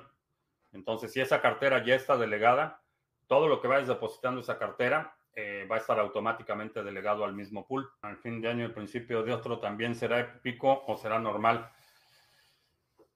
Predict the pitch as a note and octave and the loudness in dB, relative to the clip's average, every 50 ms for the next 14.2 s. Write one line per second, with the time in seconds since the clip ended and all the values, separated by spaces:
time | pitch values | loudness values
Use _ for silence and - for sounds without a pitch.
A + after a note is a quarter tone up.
0 | _ _ _ - A2+ A2+ A2+ A2 A2 A2 A2 A2 - - - B2 A#2+ A#2+ A2+ - | _ _ _ 0 2 2 2 2 2 2 0 0 2 6 8 10 10 10 8 4
1 | - - D#3 E3 E3+ F3+ F3+ F#3 F#3 F#3 F#3 F#3 F#3 F3+ D#3+ A#2+ - - - - | 4 2 2 4 6 6 8 8 8 8 8 6 6 4 2 -2 -10 -16 -20 -20
2 | - - _ _ _ _ _ _ _ _ _ _ _ _ _ - - - G#2+ G2+ | -20 -20 _ _ _ _ _ _ _ _ _ _ _ _ _ -20 -14 -14 -14 -14
3 | - _ - B2 B2+ C3+ C3 - - B2 A#2 A#2+ B2 B2+ B2+ B2+ A#2+ A2 G#2 - | -8 _ 0 2 2 2 0 -4 -4 -2 -2 -2 -2 -2 -2 0 0 0 0 0
4 | - - A#2+ C3+ B2 B2+ B2+ A2+ - - - G#2 G2 G2+ G#2+ A2+ A#2+ A#2 A#2 G#2+ | -2 -2 -2 -2 0 -2 -4 -4 -6 -10 -10 -8 -4 -2 0 0 0 0 -2 -4
5 | G#2 G#2 G2+ G2 G2+ F#2+ G#2+ A2+ A#2 A#2 A#2 A2+ G#2+ A2 G#2+ G#2 - G2 F#2+ F#2+ | -4 -4 -4 -4 -6 -6 -4 -4 -2 0 0 0 0 -2 -6 -10 -14 -14 -14 -12
6 | - - A#2+ A#2+ A#2+ A#2+ A2+ A#2 A#2 A#2 A#2 A#2 A#2 A#2 - A#2+ A#2 A#2 A2+ A2 | -4 0 2 2 4 2 2 2 0 0 0 0 -2 -2 -2 -4 -2 -2 -2 -2
7 | A2 - - A#2 A2+ A#2 A#2 A2+ A2 G#2+ G#2+ G#2 G2 G2 G2 F#2 - A2+ A2+ A2+ | -4 -2 2 4 4 6 6 4 2 2 2 2 0 0 -2 -4 -2 -2 -2 -2
8 | A2 G2+ - - - A#2 A2+ A2+ A#2+ A2 A2 G#2 G#2 F#2+ F#2+ F#2 - - - - | -2 -6 -6 -4 -4 -4 -2 0 0 0 0 -2 -4 -4 -4 -6 -8 -14 -20 -20
9 | - - A2+ A2 G2+ - A2 - B2+ C3+ C#3+ C3+ - C#3 A#2+ A#2 A2 - - - | -10 -4 -4 -4 -2 -4 0 2 4 4 4 4 2 4 4 4 2 0 -10 -18
10 | - _ _ _ _ _ _ _ _ _ _ _ _ A2+ A2 A2 A2+ A2+ C3 D3 | -20 _ _ _ _ _ _ _ _ _ _ _ _ -2 2 4 6 8 8 8
11 | D#3+ E3 D#3 - - - A#2+ G#2+ G#2+ G#2 G2+ G2+ G2+ G2+ G2+ G2 G2 G2 G2 G2 | 6 4 0 -2 -2 -2 0 0 2 2 2 2 2 2 0 0 0 0 -2 -2
12 | F#2+ F#2 - - - B2+ C3 C3+ C3+ C3+ C3+ C3+ C3 C3 B2+ B2 B2+ - - B2 | -4 -6 -8 -12 -8 -6 -6 -4 -4 -4 -4 -2 -2 0 -2 -2 -4 -6 -6 -6
13 | A#2+ A#2+ A#2 A2+ A2 A2+ A#2 A#2 A2+ A2+ G2+ G2 G2 - - A#2 A#2 A2+ A2 - | -4 -2 0 0 0 0 -2 0 0 -2 -2 -2 -4 -8 -6 -6 -6 -6 -6 -6
14 | G#2+ G2+ G2+ - | -8 -8 -10 -14